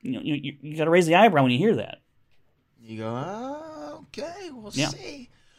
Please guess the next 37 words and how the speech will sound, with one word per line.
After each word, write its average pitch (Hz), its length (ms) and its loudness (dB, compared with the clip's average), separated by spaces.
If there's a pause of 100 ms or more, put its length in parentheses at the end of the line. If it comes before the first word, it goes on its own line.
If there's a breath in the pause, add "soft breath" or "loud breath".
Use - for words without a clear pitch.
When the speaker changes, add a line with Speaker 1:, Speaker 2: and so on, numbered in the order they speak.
Speaker 2:
We'll 220 160 6
see. 247 260 -2
That 196 180 2
team's 202 260 -6
tournament 214 260 2
is 180 60 -10
kicking 185 240 -4
off 180 140 0
soon, 202 280 -2
so 143 160 0
I 135 80 4
can't 147 240 -6
wait 143 180 -2
to 131 80 -8
see 135 260 -2
the, 120 260 -2
um, 113 320 0 (540 loud breath)
the 131 100 2
results 120 720 2 (320 soft breath)
of 117 140 -2
that 120 160 2
Lethal 117 280 -2
Weapons 110 440 -4
match. 113 400 -8
We 139 100 -4
like 185 220 4
the 202 80 -2
name. 196 180 0
We 170 80 0
don't 139 180 0
like 117 140 -8
the - 80 -14
name. 98 200 -16 (680)
Speaker 1:
I 170 60 10
like 214 180 8
the 127 80 0
name. 92 220 -8